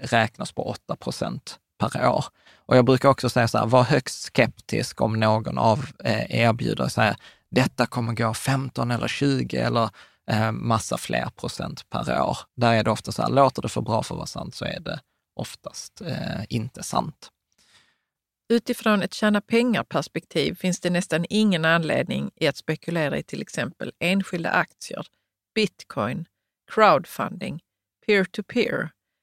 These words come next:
Speaker 2: onoterade bolag eller annat som inte ger en naturlig regelbunden ränta eller utdelning.
Speaker 1: Ja.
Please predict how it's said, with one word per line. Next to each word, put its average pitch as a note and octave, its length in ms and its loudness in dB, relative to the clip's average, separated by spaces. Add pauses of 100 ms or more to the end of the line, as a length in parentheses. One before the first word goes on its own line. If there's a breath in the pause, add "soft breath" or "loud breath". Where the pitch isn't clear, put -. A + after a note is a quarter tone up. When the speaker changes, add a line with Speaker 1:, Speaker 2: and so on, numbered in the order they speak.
(220)
Speaker 2:
onoterade F3 720 2
bolag F#3+ 720 0
eller E3+ 280 0
annat F#3+ 380 2
som - 200 -10
inte G3 420 0
ger F#3+ 160 4
en D#3 120 -2
naturlig D#3 600 -2
regelbunden D#3+ 840 -2 (420)
ränta D#3 360 -4
eller - 200 -12
utdelning. F3 760 -10 (240)
Speaker 1:
Ja. - 180 -8